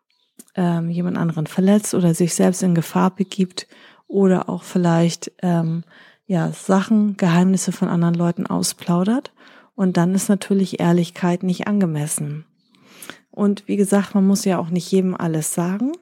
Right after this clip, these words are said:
Und es kann auch einfach sein, dass jemanden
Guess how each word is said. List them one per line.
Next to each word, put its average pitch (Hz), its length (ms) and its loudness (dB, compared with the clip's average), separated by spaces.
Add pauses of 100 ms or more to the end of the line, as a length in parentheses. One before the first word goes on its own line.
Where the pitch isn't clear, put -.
(800)
Und 202 340 4 (380)
es - 180 -6
kann 320 200 -4
auch 233 140 -4
einfach 185 380 -2
sein, 220 540 2
dass 240 240 -2
jemanden 190 680 0